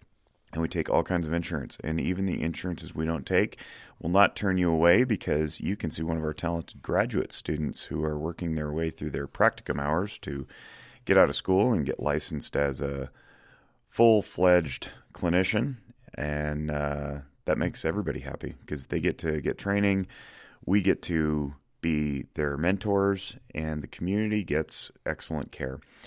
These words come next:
Check out zephyr wellness dot org for more information. You can download tons of media on there as well.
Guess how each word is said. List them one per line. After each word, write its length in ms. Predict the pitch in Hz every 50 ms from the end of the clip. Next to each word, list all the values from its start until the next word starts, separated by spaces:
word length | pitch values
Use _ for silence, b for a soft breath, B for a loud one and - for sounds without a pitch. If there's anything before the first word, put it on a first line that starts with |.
| B B B B B B
Check 200 | - - 104 -
out 120 | 110 82 -
zephyr 240 | 98 98 - 92
wellness 340 | 90 92 92 92 92 85 -
dot 200 | - 82 80 - -
org 340 | - 82 85 101 117 127
for 160 | - - - 80
more 260 | 80 80 80 80 80
information. 760 | 76 - - 73 78 78 78 85 104 - 127 139 165 165 139 117 113
You 120 | - 82
can 160 | 78 - 78 73
download 500 | 80 78 78 80 80 78 76 76 71 -
tons 260 | - 87 80 80 71
of 140 | 71 67 73
media 480 | 76 78 80 90 98 107 117 123 123
on 240 | - - 104 104 104
there 180 | 104 98 90 87
as 140 | 80 80
well. 400 | 82 85 85 90 98 113 139 135